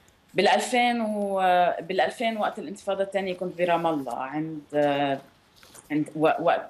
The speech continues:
وقت الاجتياح الإسرائيلي. وضلني لهناك لحد الألفين واثنين لما تركت، آه، لأنه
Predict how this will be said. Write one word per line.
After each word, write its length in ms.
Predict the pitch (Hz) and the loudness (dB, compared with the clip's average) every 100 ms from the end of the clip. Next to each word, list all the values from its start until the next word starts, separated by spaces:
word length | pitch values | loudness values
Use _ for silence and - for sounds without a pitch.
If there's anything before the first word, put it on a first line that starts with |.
| - | -2
وقت 260 | 160 - 185 | -2 0 -4
الاجتياح 720 | - - 170 160 156 - 147 | -6 -8 -4 -2 -2 -4 -8
الإسرائيلي. 800 | 107 - 147 - 156 139 135 220 _ _ _ _ _ | -10 -6 -4 -4 -4 -4 -6 -8 _ _ _ _ _
وضلني 800 | - 170 175 170 165 170 214 226 | -2 2 4 4 4 4 2 2
لهناك 360 | 220 214 208 202 | 0 -2 -4 -4
لحد 280 | - 196 180 | -6 -6 -2
الألفين 440 | - 175 202 185 | -2 -2 -4 -6
واثنين 480 | 180 190 170 143 143 | -6 -2 0 0 0
لما 220 | 147 143 | 0 -2
تركت، 400 | 151 147 147 147 - - | -2 -4 -4 -10 -10 -2
آه، 320 | 143 143 147 | 2 4 4
لأنه 880 | 151 170 - 233 220 196 180 180 180 | 2 2 2 2 4 2 2 2 0